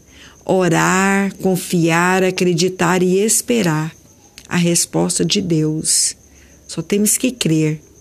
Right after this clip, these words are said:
Lá em Isaías, é, quarenta e três, dois, vai nos dizer assim,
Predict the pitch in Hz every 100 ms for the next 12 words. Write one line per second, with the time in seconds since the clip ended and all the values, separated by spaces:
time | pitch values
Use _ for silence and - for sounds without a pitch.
0 | - - - - - - - - 185 196
1 | 180 196 196 196 220 226 185 165 - -
2 | - 175 175 170 - 180 180 190 190 185
3 | 185 180 180 170 147 151 156 185 208 170
4 | 160 - - - - - _ _ - -
5 | - - - - - - - 175 180 185
6 | 165 185 151 180 175 180 - - 170 165
7 | 156